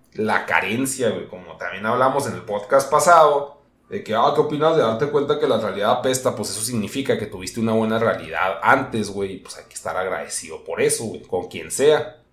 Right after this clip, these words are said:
O sea, hablando de humanos, ¿no? Que, ay, con el universo, el universo le vale verga, güey, simplemente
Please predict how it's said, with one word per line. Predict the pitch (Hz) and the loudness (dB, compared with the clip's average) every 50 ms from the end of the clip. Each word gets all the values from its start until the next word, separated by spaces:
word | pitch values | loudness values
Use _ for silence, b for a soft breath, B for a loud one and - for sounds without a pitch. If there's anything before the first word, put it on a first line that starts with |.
| _ _ | _ _
O | - | -2
sea, | - 110 110 113 117 120 | 2 4 6 8 8 8
hablando | 131 139 143 156 175 208 220 | 8 6 6 6 6 8 10
de | 220 | 10
humanos, | 170 147 131 127 139 160 165 165 151 135 | 10 10 8 8 6 8 8 6 6 6
¿no? | 139 135 127 | 4 4 4
Que, | - 139 | 4 2
ay, | 120 123 143 147 | 4 4 4 6
con | - 156 151 | 6 6 8
el | 147 131 | 8 8
universo, | 131 127 127 123 123 123 123 120 117 127 131 131 120 - 143 | 10 10 10 10 10 12 12 12 12 12 12 12 12 12 12
el | 135 | 12
universo | 131 135 139 135 135 139 135 156 165 | 12 12 12 12 12 12 12 10 8
le | 160 151 | 8 8
vale | 139 135 143 147 | 8 8 6 6
verga, | 139 143 147 151 143 151 147 139 | 4 4 4 4 4 4 4 4
güey, | 135 127 117 107 | 4 4 2 0
simplemente | - 110 117 113 135 135 139 135 131 - 151 143 139 139 - - | 0 -2 -4 -2 -2 0 -2 -2 -2 -2 -2 -2 -2 -4 -8 -14